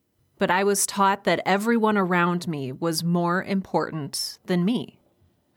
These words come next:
which in a way is great. It keeps us humble. It keeps us helping one another. It, it can be fantastic.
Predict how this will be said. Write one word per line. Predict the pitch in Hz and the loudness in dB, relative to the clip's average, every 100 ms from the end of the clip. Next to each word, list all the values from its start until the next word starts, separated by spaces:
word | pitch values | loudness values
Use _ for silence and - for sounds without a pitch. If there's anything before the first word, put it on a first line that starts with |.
| _ | _
which | - 330 - | -2 -2 0
in | 277 | 0
a | 262 | 0
way | 294 | 0
is | 302 196 | 0 -2
great. | 202 233 208 | -2 0 0
It | 123 | 0
keeps | - 190 - | -2 -4 -2
us | 160 | -6
humble. | - 226 226 214 208 196 | -2 -2 0 2 2 2
It | 143 | -4
keeps | - 170 175 | -6 -6 -4
us | 127 | -6
helping | - 220 220 202 | -2 -2 0 0
one | 196 185 | 2 2
another. | 175 175 175 165 165 160 | 2 0 0 0 0 -2
It, | 208 214 - | -4 -6 -2
it | 220 220 | -2 0
can | 226 | 0
be | 240 | 0
fantastic. | 233 240 233 349 370 - - - _ | 0 0 0 -2 -4 -8 -10 -10 _